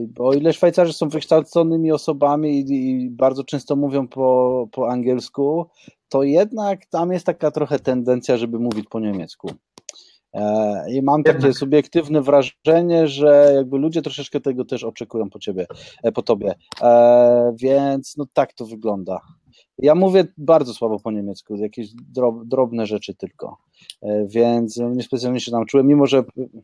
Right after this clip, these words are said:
Speaker 1: pracowałem w Niemczech wcześniej, to nigdy ten niemiecki, no zawsze pracowałem w środowisku, gdzie angielski był tym głównym,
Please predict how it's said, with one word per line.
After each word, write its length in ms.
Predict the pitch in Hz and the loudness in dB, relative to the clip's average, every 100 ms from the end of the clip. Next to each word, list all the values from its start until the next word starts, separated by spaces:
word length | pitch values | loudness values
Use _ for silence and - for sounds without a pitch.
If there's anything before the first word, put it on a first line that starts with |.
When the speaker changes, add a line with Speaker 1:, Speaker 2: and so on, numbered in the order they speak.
| - - 107 107 90 _ - | -20 -20 -20 -20 -20 _ -2
Speaker 1:
pracowałem 520 | 135 - 127 135 117 | -2 -2 0 0 0
w 60 | 123 | -4
Niemczech 260 | 127 127 | -4 -4
wcześniej, 320 | - 135 131 | -4 -6 -6
to 120 | - 120 | -8 -4
nigdy 340 | 123 117 113 | -4 -4 -10
ten 200 | - 117 | -6 -4
niemiecki, 440 | 117 120 - 120 | -4 -4 -6 -12
no 60 | 110 | -2
zawsze 280 | 139 - 135 | -2 0 -4
pracowałem 440 | 135 127 135 123 - _ _ - _ | -4 -6 -4 -4 -6 _ _ -20 _
w 60 | - | -2
środowisku, 460 | 131 131 135 - | 0 0 -2 -6
gdzie 200 | 127 127 | -2 2
angielski 380 | 120 120 113 - | 2 2 0 -4
był 160 | 101 95 | -8 -8
tym 280 | 101 95 90 | -6 -6 -8
głównym, 640 | 90 104 95 98 92 90 | -8 -8 -6 -6 -8 -8